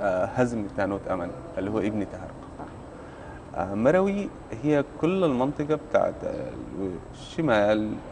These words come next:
Speaker 1: على نهر النيل، على جزء من الوسط، فده المعروف الجغرافي لمروي القديم.
Speaker 2: اللي هي الحضارة المروية،
Speaker 1: الحضارة
Speaker 2: اللي
Speaker 1: المروية.
Speaker 2: بتحوي البجراوية والمدينة الملكية
Speaker 1: أيوة.
Speaker 2: والنقعة والمصورات، دي هنا بنتكلم عنها، هنا هي دي
Speaker 1: دي،
Speaker 2: الحضارة
Speaker 1: دي، دي،
Speaker 2: المروية.
Speaker 1: دي مروي العاصمة،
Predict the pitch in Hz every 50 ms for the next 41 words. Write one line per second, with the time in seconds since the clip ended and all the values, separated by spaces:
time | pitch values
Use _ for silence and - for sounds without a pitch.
0 | - - 87 107 110 107 110 107 107 107 107 107 107 107 110 110 113 110 110 107
1 | - - - - - - - - - - - - - - 117 117 117 110 104 98
2 | 101 98 - - - 120 123 - - - - - - - - - - 151 151 151
3 | - - - 98 98 - - - - - - - 90 92 90 98 113 120 139 143
4 | 135 123 117 107 104 - 110 117 123 120 117 104 98 92 92 95 95 92 78 53
5 | - - - - - - 196 214 233 277 269 269 254 208 - 226 208 - - 214
6 | 214 262 262 247 220 208 202 202 202 196 202 214 208 185 170 156 156 107 110 -
7 | - 113 117 113 110 107 101 95 92 95 95 - - - 233 247 233 214 190 196
8 | 214 190 214 214 202 196 202 220 240 254 254 254 254 247 240 233 220 196 190 190
9 | 196 240 233 220 208 208 196 196 196 - - 262 254 262 269 269 269 - - -
10 | - - 202 208 - 247 240 247 226 233 226 220 202 196 185 - 196 185 180 196
11 | 202 226 240 226 196 220 240 233 220 208 214 226 208 196 196 190 - - 208 196
12 | 185 175 165 165 170 175 170 160 165 160 165 190 190 180 180 202 220 160 139 147
13 | 135 - - 147 151 143 135 117 120 127 131 123 117 123 131 131 131 123 123 117
14 | 113 113 104 95 92 95 98 104 98 - 98 82